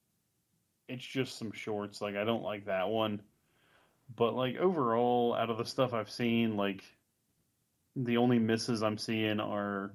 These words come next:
Ghosts of Mars, The Ward, and, uh,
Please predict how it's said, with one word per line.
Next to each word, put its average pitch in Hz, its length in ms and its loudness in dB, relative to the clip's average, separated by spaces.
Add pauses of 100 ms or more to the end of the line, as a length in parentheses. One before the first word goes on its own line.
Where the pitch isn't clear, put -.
(140)
Ghosts 120 300 4
of 110 100 2
Mars, 110 560 4
The 107 120 -6
Ward, 107 680 0 (960)
and, 104 600 0
uh, 95 560 0